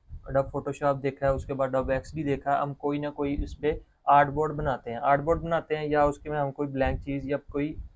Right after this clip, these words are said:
चीज़, अ, जो है वो ड्रा करने के लिए उसके लिए artboard होना ज़रूरी है। इसी के लिए मैं ये create new पे click करूँगा। आप देखते हैं इस पे हमारे पास कौन कौन से option आते हैं। जब आप create new या create new पे click कर सकते हैं या control N इसकी shortcut की है,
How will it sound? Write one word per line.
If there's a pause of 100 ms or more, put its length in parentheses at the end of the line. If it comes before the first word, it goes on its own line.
चीज़,
अ,
जो
है
वो
ड्रा
करने
के
लिए (420)
उसके
लिए
artboard (180)
होना
ज़रूरी
है। (640)
इसी
के
लिए
मैं
ये
create
new
पे
click
करूँगा।
आप
देखते
हैं
इस
पे
हमारे
पास
कौन
कौन
से
option
आते
हैं। (440)
जब
आप
create
new (340)
या
create
new
पे
click
कर
सकते
हैं
या
control
N
इसकी
shortcut
की
है,